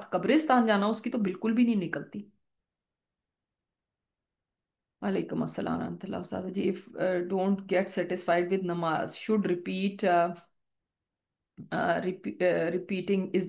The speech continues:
justified since Nabi Karim Sallallahu Alaihi Wasallam told that, uh, sahabi to repeat three times। वो उनको तो आप सल्लल्लाहु अलैहि वसल्लम ने बता दिया था ना कि तुम्हारी नमाज नहीं हुई तो तुम जाओ और नमाज पढ़ो,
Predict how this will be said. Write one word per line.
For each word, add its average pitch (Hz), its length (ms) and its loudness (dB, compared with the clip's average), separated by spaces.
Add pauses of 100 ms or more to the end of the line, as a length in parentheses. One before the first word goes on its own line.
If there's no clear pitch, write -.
justified 180 440 2
since 190 280 -4
Nabi 175 200 -2
Karim 175 160 -2
Sallallahu 175 240 -6
Alaihi - 0 -
Wasallam 170 240 -2
told 175 200 2
that, 170 260 -2
uh, 185 320 -4 (420)
sahabi 180 340 0
to 196 100 -6
repeat 175 380 -2
three 175 240 -4
times। 147 200 -4 (260)
वो 208 100 2
उनको 240 280 4
तो 285 280 4
आप 190 360 4
सल्लल्लाहु 196 320 4
अलैहि 190 100 4
वसल्लम 208 180 2
ने 208 120 6
बता 214 360 8
दिया 175 320 4
था 170 40 -4
ना 214 140 0
कि 247 120 0
तुम्हारी 196 280 4
नमाज 185 380 4
नहीं 185 300 4
हुई 185 260 2
तो 180 120 -2
तुम 175 200 0
जाओ 170 220 2
और 170 100 2
नमाज 165 400 -2
पढ़ो, 185 280 6